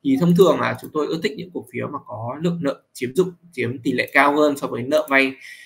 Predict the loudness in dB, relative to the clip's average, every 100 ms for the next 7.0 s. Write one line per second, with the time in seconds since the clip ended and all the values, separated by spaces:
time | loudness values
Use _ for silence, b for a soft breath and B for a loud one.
0 | B -10 -8 -6 -6 -8 -12 -10 -4 2
1 | 2 2 -8 -6 0 0 0 b b b
2 | b _ -6 -4 -2 4 6 6 0 -4
3 | -6 -4 -2 -2 -4 -2 4 4 2 _
4 | _ -6 -4 0 0 -2 -10 0 4 6
5 | 8 8 4 -10 -14 -10 -10 -6 -6 -6
6 | -8 -12 -6 -4 -4 -4 -2 0 2 2